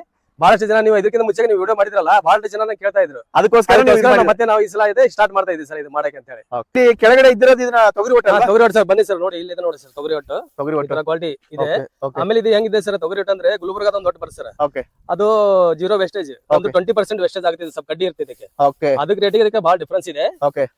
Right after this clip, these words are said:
Speaker 1: ಇದು ಸ್ವಲ್ಪ ಟ್ವೆಂಟಿ ಪರ್ಸೆಂಟ್ ವೇಸ್ಟ್ ಆಗುತ್ತೆ ಸರ್ ಕಡ್ಡಿ.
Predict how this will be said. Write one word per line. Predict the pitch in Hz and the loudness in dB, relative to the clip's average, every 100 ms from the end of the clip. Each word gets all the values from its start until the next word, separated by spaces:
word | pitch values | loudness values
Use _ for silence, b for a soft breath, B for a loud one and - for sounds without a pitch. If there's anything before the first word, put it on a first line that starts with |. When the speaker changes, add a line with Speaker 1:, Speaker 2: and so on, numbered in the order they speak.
| _ _ _ - | _ _ _ -6
Speaker 1:
ಇದು | 190 | -4
ಸ್ವಲ್ಪ | 180 196 214 196 170 | -2 -2 0 0 0
ಟ್ವೆಂಟಿ | 160 185 190 | 0 -4 -4
ಪರ್ಸೆಂಟ್ | 175 208 | -4 -2
ವೇಸ್ಟ್ | 175 170 | -2 -2
ಆಗುತ್ತೆ | 165 147 | -6 -10
ಸರ್ | |
ಕಡ್ಡಿ. | 135 151 | -14 -14